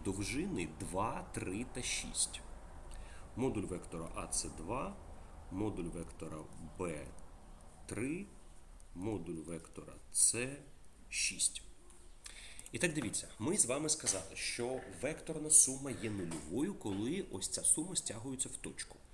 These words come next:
І маємо два випадки. Перше, коли ці відрізки, коли ці вектори можна розташувати як відрізки однієї прямої, причому один відрізок дорівнює сумі двох інших, а у другому випадку можна їх подати трикутником.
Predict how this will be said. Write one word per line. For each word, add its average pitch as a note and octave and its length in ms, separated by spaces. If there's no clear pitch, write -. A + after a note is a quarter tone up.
І C#3 240
маємо D#3+ 440
два A2 220
випадки. - 560
Перше, - 340
коли A2+ 260
ці A2 180
відрізки, A2 580
коли A#2 200
ці - 180
вектори F#2 460
можна E2+ 280
розташувати F#2+ 640
як E2 160
відрізки F2 420
однієї D2 380
прямої, D#2 440
причому F2+ 580
один F#2 320
відрізок C#2+ 480
дорівнює D2+ 360
сумі D#2 340
двох - 280
інших, E3+ 320
а A#2 120
у A2 160
другому E3 380
випадку F#3 600
можна D#3+ 580
їх G#2 420
подати G#2 420
трикутником. - 760